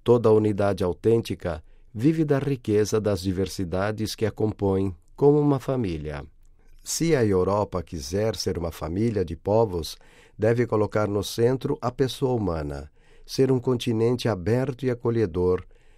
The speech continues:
continuar realizando formas de cooperação, não só econômica, mas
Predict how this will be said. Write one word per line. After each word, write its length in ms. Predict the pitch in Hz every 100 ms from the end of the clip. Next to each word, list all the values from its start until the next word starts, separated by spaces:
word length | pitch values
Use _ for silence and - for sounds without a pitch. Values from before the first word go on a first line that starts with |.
| _
continuar 560 | - 135 123 123 113 135
realizando 600 | 120 113 107 98 104 101
formas 560 | 90 - 110 120 117 104
de 120 | 101
cooperação, 960 | - 92 - 92 87 - - 101 107 - - -
não 160 | 139 170
só 300 | - 120 104
econômica, 800 | 92 92 90 82 80 - 78 76 - - _
mas 380 | 92 104 127